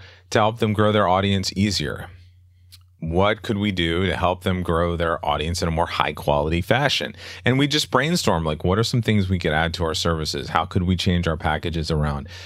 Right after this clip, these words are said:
What are things that they've asked about that they really would make their lives easier? All this sort of stuff. And we brainstorm that out and we figure out, out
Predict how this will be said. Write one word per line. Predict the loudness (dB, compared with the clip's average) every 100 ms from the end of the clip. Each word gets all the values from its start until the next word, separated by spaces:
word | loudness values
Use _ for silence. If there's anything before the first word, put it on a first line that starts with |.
| -18 -18 -4
What | 2 4
are | 4
things | 2 0 0 0
that | 2
they've | 2 2
asked | 2 0 0
about | 2 2 0 0
that | -4 0
they | 0 0
really | -4 0 2 2
would | 2 0
make | 0 0
their | 0
lives | 0 0 -2 0
easier? | 0 0 -2
All | 0 0
this | 0
sort | -4
of |
stuff. | 0 -2 0
And |
we | -2
brainstorm | 0 0 0 -2 -2 0 0
that | 2
out | 2 2
and | -2
we | -8
figure | -2 -2 0 0
out, | -2 -6 -18 -20 -4
out | 0 0 -2